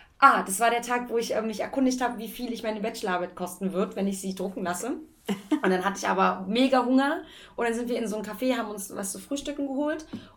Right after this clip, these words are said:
Speaker 1: und dann wurden die Tische nicht desinfiziert. Und dann denke ich mir so, das ist nichts in uns weg der Sache. Das ist schön, dass ihr die Tische quasi jeden zweiten abklebt oder zumacht, aber dann muss der Tisch, der benutzt wird,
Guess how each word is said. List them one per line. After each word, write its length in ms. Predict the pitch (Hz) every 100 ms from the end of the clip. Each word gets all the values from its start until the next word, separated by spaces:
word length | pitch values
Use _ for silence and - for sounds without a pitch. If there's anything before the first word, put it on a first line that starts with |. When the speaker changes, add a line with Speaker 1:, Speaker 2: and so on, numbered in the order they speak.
| -
Speaker 1:
und 200 | 214 220
dann 420 | 214 220 214 190
wurden 300 | 247 240 247
die 80 | 247
Tische 260 | 262 262
nicht 280 | 269 285 -
desinfiziert. 760 | 165 - 156 156 - - - -
Und 80 |
dann 100 | 180 196
denke 200 | 220 -
ich 80 |
mir 140 | 226 214
so, 100 | 208
das 260 | 196 254
ist 160 | 254 240
nichts 540 | 254 311 339 359 381
in 100 | 311
uns 140 | 311 302
weg 140 | 294
der 100 | 277
Sache. 240 | 285 190 202
Das 160 | 196
ist 100 | -
schön, 120 | 269 262
dass 140 | 269
ihr 80 | 226
die 80 | 226
Tische 300 | 254 247 240
quasi 300 | 233 226 220
jeden 320 | - 220 226
zweiten 320 | 214 214 214
abklebt 580 | - - - - 294 294
oder 160 | 220 202
zumacht, 640 | - 262 285 359 - - - - - -
aber 120 | 220
dann 140 | 226 226
muss 220 | 262 254
der 180 | 233 247
Tisch, 180 | 269
der 120 | - 214
benutzt 340 | 233 247 -
wird, 300 | 220 247 -